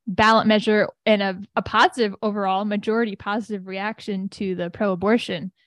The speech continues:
ballot measure. So it's, it's unfortunate, but it shows that there's a lot of work to be done. Just talking to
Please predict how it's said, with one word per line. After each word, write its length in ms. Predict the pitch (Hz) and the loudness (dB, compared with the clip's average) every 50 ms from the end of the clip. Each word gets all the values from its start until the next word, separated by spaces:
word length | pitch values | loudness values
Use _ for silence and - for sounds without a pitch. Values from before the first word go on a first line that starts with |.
| _ _ - | _ _ -2
ballot 240 | 208 185 170 - | -2 -2 -2 -2
measure. 280 | 180 175 175 - - - | -4 -6 -8 -8 -10 -12
So 220 | - - - 254 247 | -4 0 2 4 4
it's, 140 | 240 - - | 4 2 2
it's 360 | 262 240 240 - - 240 - | 0 0 0 -2 -4 -2 0
unfortunate, 600 | 302 302 277 - 240 240 247 - - 233 202 185 | 0 -2 -2 -2 -4 -4 -4 -4 -6 -8 -6 -6
but 100 | 214 208 | -4 -6
it 120 | 208 - | -6 -6
shows 280 | - - 233 233 220 - | -6 -6 -6 -6 -4 -4
that 180 | 226 202 190 - | -4 -4 -4 -4
there's 200 | - 214 214 - | -4 -4 -4 -4
a 40 | 208 | -4
lot 200 | 202 202 208 208 | -4 -4 -4 -4
of 80 | 196 185 | -4 -6
work 180 | 196 196 - - | -8 -10 -10 -12
to 100 | - - | -14 -12
be 120 | 208 190 | -10 -10
done. 460 | 165 202 196 208 202 190 185 185 202 - _ _ _ _ _ _ _ _ - | -6 -4 -4 -2 -2 -4 -4 -6 -8 -12 _ _ _ _ _ _ _ _ -4
Just 340 | - 202 190 - - - - _ _ _ _ _ _ _ _ _ _ - | 0 0 0 -2 -4 -12 -18 _ _ _ _ _ _ _ _ _ _ -4
talking 400 | - 220 247 262 - 277 247 240 | 0 2 2 2 4 4 2 4
to 240 | - 247 220 202 | 4 2 0 0